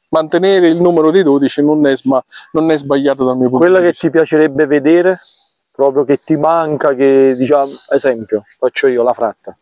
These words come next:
Speaker 2: È, è una delle più belle che c'è stata,
Speaker 1: Allora
Speaker 2: e, e forse la cosa è il, mm, quella che ci ha fatto più male, l'abbattimento di quella zona di Grotta Minarda, quindi, eh,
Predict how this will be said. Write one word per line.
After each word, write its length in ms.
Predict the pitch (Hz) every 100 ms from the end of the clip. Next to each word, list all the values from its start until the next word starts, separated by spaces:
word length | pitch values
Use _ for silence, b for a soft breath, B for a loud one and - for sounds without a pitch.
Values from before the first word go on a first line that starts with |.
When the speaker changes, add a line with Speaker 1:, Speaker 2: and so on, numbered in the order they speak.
| _ _ _ _ - -
Speaker 2:
È, 240 | 90 -
è 80 | 113
una 240 | 120 139 135
delle 200 | 131 127
più 140 | 127
belle 400 | 123 147 139 131 B B B B -
che 140 | 147
c'è 160 | - 139
stata, 240 | - 156
Speaker 1:
Allora 260 | 147 - 139
Speaker 2:
e, 280 | 143 135 -
e 220 | - 151
forse 320 | - 170 -
la 160 | 147 135
cosa 520 | 160 165 165 151 147
è 120 | 160
il, 380 | 143 143 143 143
mm, 220 | 135 139 151 -
quella 300 | 170 180 156
che 100 | 139
ci 100 | 147
ha 60 |
fatto 320 | - 147 -
più 160 | - 156
male, 580 | 151 156 135 123 120 120
l'abbattimento 840 | 127 120 131 - 139 131 131 123
di 80 | 123
quella 320 | 131 123 123
zona 260 | 123 131 127
di 100 | 120
Grotta 300 | 123 - 123
Minarda, 400 | 123 120 113 110
quindi, 320 | 127 131 127 117 B B B B -
eh, 580 | 113 110 107 113 -